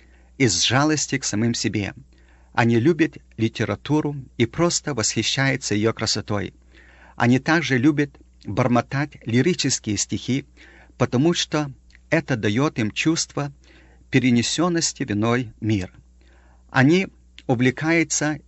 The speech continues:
и взбираются на горы, ходят к озёрам и ручьям, потому что всё это приближает их к природе. Глядя на упадок в мире,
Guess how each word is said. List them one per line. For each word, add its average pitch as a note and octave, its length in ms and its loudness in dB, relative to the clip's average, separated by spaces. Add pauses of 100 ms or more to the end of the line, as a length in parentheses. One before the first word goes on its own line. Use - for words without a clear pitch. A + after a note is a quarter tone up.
и A#2+ 180 2 (340)
взбираются A#2+ 680 2
на G2+ 120 -2
горы, C#3 400 0 (480)
ходят D#3 640 0
к - 60 -6
озёрам C3 480 0
и G2 60 -2
ручьям, B2 540 -2 (400)
потому C3 340 2
что - 260 -2
всё - 260 -4
это F#3 240 -4
приближает A#2 720 0
их A#2+ 180 0
к - 60 -20
природе. G2+ 520 -2 (800)
Глядя E3+ 400 2
на B2 340 2 (180)
упадок C#3+ 540 0
в - 60 -10
мире, C3+ 340 0